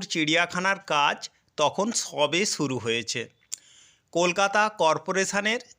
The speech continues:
চিফ ইঞ্জিনিয়ার স্যার ব্র্যাডফোর্ড লেসলি মিস্ত্রিদের কাজ বোঝাতে যখন হিমশিম,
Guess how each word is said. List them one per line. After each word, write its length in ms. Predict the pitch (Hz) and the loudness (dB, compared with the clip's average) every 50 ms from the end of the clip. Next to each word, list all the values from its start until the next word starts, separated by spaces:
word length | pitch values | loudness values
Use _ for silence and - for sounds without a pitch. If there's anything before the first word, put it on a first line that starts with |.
| - - | -8 -2
চিফ 240 | - 170 170 180 175 - - _ - | 0 0 0 0 -2 -6 -14 _ -6
ইঞ্জিনিয়ার 640 | 151 147 156 160 170 180 180 185 185 180 202 302 - - - - - | -4 -2 -2 -2 -2 -2 -2 -2 -2 -2 -2 -4 -6 -8 -6 -4 -2
স্যার 260 | - 160 143 139 139 139 - - _ - - - _ 135 | 0 2 2 2 2 0 -4 -10 _ -20 -20 -20 _ -2
ব্র্যাডফোর্ড 680 | 143 143 151 156 165 170 - - - 196 196 196 190 - - - 147 143 | 0 2 4 4 4 2 -2 -2 0 0 0 0 0 -4 -8 -6 -2 0
লেসলি 440 | 143 147 151 147 - 185 175 190 214 - - _ _ _ _ _ _ _ _ | 2 2 2 2 0 0 -2 -2 -2 -4 -8 _ _ _ _ _ _ _ _
মিস্ত্রিদের 840 | 131 135 143 151 165 165 - - - - 202 196 175 220 220 226 226 - _ _ | -4 0 0 2 0 0 -2 -4 -6 -4 -4 -2 2 2 2 2 0 -4 _ _
কাজ 360 | - 151 135 143 151 160 180 175 - | -2 0 2 4 4 2 2 -2 -6
বোঝাতে 480 | 143 127 135 147 143 165 180 180 - 190 | -6 -4 -4 -2 -2 -2 -2 -2 -2 -2
যখন 340 | 185 196 190 190 196 196 196 180 160 - | 0 0 -2 0 -2 -2 -2 -4 -8 -6
হিমশিম, 480 | - 135 131 139 151 151 - 202 208 | -2 0 0 0 0 -2 -2 -2 -2